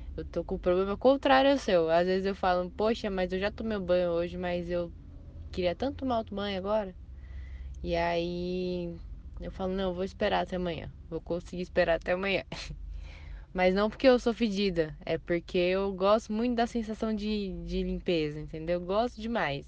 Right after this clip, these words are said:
de sentir que eu estou limpa. O cabelo ficar sem lavar um dia é uma tortura. Imagina a pessoa que tá aí, vai, não vou dizer a quaren-, quarentena inteira sem tomar banho, porque já são aí dois meses, né?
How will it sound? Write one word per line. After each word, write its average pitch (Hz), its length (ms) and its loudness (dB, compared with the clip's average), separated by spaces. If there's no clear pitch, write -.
de 165 120 -8
sentir - 340 -12
que - 120 -4
eu - 20 2
estou 202 240 -4
limpa. 147 420 -6
O 160 80 -8
cabelo 196 600 4
ficar 202 280 -2
sem 208 160 -4
lavar 190 380 0
um 196 120 -2
dia 190 220 -2
é 202 60 -4
uma 202 240 -2
tortura. 202 760 0
Imagina 180 540 4
a 214 40 2
pessoa 208 440 0
que - 100 -10
tá 208 180 4
aí, 202 300 0
vai, 175 300 4
não 185 140 0
vou 214 160 0
dizer 196 160 0
a 202 60 -2
quaren-, 185 520 0
quarentena 175 440 2
inteira 170 420 2
sem 165 140 -8
tomar 165 240 -2
banho, 196 400 2
porque 180 840 0
já 156 220 -6
são 170 260 0
aí 175 220 2
dois 180 240 2
meses, 170 320 0
né? 170 240 -2